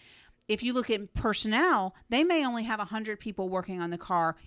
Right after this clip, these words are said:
in total. So they're working at half the amount of resources that Mercedes is looking at. So what I'm telling you is Mercedes can afford to make the switch later in the season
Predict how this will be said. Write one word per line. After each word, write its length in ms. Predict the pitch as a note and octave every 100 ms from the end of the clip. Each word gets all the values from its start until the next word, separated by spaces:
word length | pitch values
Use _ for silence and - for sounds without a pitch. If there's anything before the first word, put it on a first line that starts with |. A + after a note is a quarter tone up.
| -
in 260 | A3+ G3+ F#3+
total. 800 | - - G3+ D4+ F#4 B3 - _ _ _ _ _ _ _ _ _
So 320 | - B3+ A#3+ A#3
they're 200 | G#3 B3+
working 400 | B3+ E4+ F4 D4+
at 120 | A#3
half 420 | - C4 C4+ C#4
the 80 | D4
amount 300 | B3+ A3+ G#3
of 160 | G3+ B3
resources 800 | C#4 - G#3+ F3+ - F#3 C#3+ - _ _ -
that 180 | G#3+ A3
Mercedes 580 | A3 - C#4 D#4 C4
is 180 | F3+ D#3
looking 360 | C#3+ D3 E2 G#1+
at. 100 | G#1+ _ _ _ _ _ _ _ _ -
So 140 | F#3 A#3
what 180 | A3+ B3
I'm 140 | B3+
telling 400 | A#3+ D4+ E4 C4+
you 80 | G3
is 120 | G3
Mercedes 440 | G#3 - D#4+ G4+
can 160 | - A#3+
afford 640 | F#3 - - D4 F#4 F4+ E4+ _ -
to 100 | D#4
make 300 | C4 C4 -
the 80 | A#3+
switch 500 | - - B3 E3 - -
later 480 | G3 G#3+ C4 C#4
in 200 | A#3 A3
the 80 | G#3
season 520 | - C#4 C4+ G3 E3